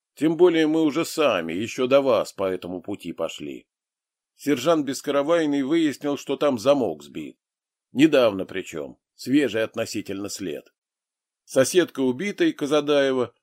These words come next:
утверждает, что во флигель не заглядывала. Может, этот бандит во флигеле прятался, прежде чем в дом к Семёновой зайти. Может, правда, жил там какой-то бездомный втихомолку.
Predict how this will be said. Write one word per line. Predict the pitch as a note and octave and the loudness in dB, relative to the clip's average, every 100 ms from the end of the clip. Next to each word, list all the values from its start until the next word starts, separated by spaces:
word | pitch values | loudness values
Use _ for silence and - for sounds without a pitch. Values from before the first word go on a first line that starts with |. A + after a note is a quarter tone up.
| _ | _
утверждает, | C3+ C3+ D3 B2 E3+ F3+ C#3+ | -4 0 0 0 0 0 -2
что | - | -4
во | C3+ B2+ | 0 0
флигель | C#3+ D#3 C#3+ C3+ | 0 0 0 0
не | C#3 | 0
заглядывала. | C3+ G#2 E2+ C#2+ C#2 C2+ B1+ B1+ _ _ _ _ _ _ _ _ - | 0 0 -2 -6 -8 -10 -10 -14 _ _ _ _ _ _ _ _ 2
Может, | D#3 E3+ F3 | 2 4 0
этот | E3 D#3+ | 0 -2
бандит | A#2 D3 D3+ E3+ E3 | 2 2 2 0 0
во | C3 D3 | 0 0
флигеле | D#3 C#3+ A2 F2 E2+ | 2 2 2 -2 -4
прятался, | - F#2 D#2 D2 C#2 - C#2 - _ _ | -4 -2 -2 -4 -12 -10 -10 -12 _ _
прежде | - C3+ A2 A#2 | 0 2 2 -2
чем | A#2 G2+ | -2 -4
в | |
дом | F#2 A2+ | 0 -2
к | F#2 | -2
Семёновой | - A2 F#2+ D#2 D#2 D2+ | -6 -2 -2 -2 -4 -6
зайти. | D2 D#2+ - D2 A#1+ _ _ _ _ _ _ _ _ _ A2+ | -6 -6 -8 -14 -16 _ _ _ _ _ _ _ _ _ 0
Может, | F#3+ F3+ - | 2 2 0
правда, | D#3+ F3+ D#3 | 0 0 0
жил | A2 D#3+ | 2 2
там | F3+ D#3+ C#3+ | 2 0 -2
какой-то | C3 D#3 C#3+ D3 | -4 -2 -2 0
бездомный | D3+ B2+ A2 A2 G2+ F#2 E2+ | 0 0 2 2 0 -4 -10
втихомолку. | - F#2 F2+ F2 E2+ D#2+ C#2+ D2 C#2 | -12 -10 -6 -4 -4 -6 -8 -12 -14